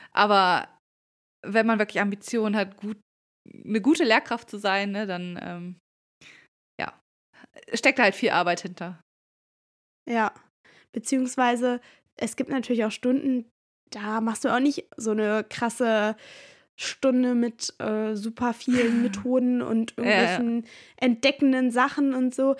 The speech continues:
Speaker 2: Es gibt auch mal so Restestunden oder Sachen, wo aufgearbeitet wird. Aber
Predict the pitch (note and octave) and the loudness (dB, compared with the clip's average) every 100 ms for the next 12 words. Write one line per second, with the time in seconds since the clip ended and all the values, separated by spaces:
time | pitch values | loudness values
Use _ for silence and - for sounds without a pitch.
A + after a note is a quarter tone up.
0 | - - D4+ E4 C4+ C#4 B3 B3 C#4 - | -4 -6 0 2 4 2 2 0 -2 -4
1 | E4+ - D4 D4 C4 B3+ B3 B3 C4 B3 | -6 0 0 2 0 -2 0 -2 -2 -2
2 | - C#4 - C4 - A3 G#3+ A3 - A3 | 0 -2 -2 -4 -2 -4 -6 -10 -6 -6
3 | B3+ - - - _ - A#3 A#3 A#3 | -6 -12 -20 -20 _ -2 2 2 0